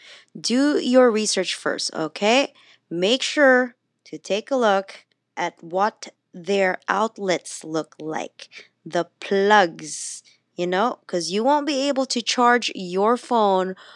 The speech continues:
or any of your devices if you didn't bring any of the right adapters.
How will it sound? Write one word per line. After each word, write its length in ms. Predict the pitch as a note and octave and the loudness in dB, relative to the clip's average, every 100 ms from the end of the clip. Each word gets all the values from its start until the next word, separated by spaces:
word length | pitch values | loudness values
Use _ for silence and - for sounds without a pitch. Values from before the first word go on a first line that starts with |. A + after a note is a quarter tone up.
| - | -14
or 120 | E3 D#3+ | -8 -4
any 360 | E3 F#3 G#3+ | -4 -4 -2
of 140 | A#3+ A#3 | -2 2
your 160 | C4 | 2
devices 1000 | C4 C4 B3+ A#3+ A#3 - F#3+ F3+ F3 - _ _ - | 2 2 4 4 2 -2 -2 -2 -4 -10 _ _ -10
if 200 | F#3 F3+ | -10 -6
you 180 | F3+ E3 | -6 -6
didn't 520 | - G3+ F#3 F#3 F#3 - | -6 -4 -2 -4 -6 -16
bring 600 | E3+ E3+ F3+ E3 D#3+ - _ _ - | -16 -4 -2 -2 -4 -12 _ _ -4
any 600 | F3+ F3+ F3+ F3 F3 _ _ _ | -2 -2 -2 -4 -6 _ _ _
of 440 | - E3+ D#3 D#3 - _ _ _ - | 2 2 2 -4 -14 _ _ _ -4
the 140 | F3 | 0
right 260 | F3 E3 D#3+ | 2 2 0
adapters. 840 | - F#3+ B3+ D4+ - F3+ C#3+ D3 | -4 2 2 2 -2 -6 -6 -12